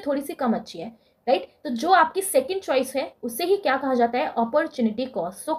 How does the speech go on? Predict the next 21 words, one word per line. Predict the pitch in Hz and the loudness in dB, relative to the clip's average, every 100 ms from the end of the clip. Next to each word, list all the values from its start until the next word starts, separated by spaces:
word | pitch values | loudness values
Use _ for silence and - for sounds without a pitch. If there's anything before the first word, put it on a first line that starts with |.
| - | 2
cost | 269 - - | 4 4 0
of | 359 | -6
sacrificing | - 247 269 262 233 240 302 - | -6 -6 -6 -2 -4 -4 -6 -2
second | 277 381 330 | -2 -2 0
best | 269 285 240 | 0 2 0
alternative | 233 208 185 - 208 - _ _ _ - | 0 0 -4 -6 -10 -12 _ _ _ -6
किसने | 269 370 370 | -4 -2 0
दिया | 339 311 | 2 2
था? | 330 381 - - | 2 -4 -8 -6
So | 262 | -2
ये | 233 311 302 | 0 0 0
theory | 311 311 | -2 0
किसने | 247 233 311 | -4 -4 -4
दिया | 294 269 | -2 -2
था? | 254 294 254 | 0 -2 0
Gottfried | 240 294 - - 294 277 _ - | 2 2 0 -4 -6 -6 _ -2
हैप | 285 339 | 0 2
रलर | 220 226 269 | 4 4 4
ने | 285 294 | 0 -2
दिया | 269 262 | -4 -6
था। | 302 302 | -6 -6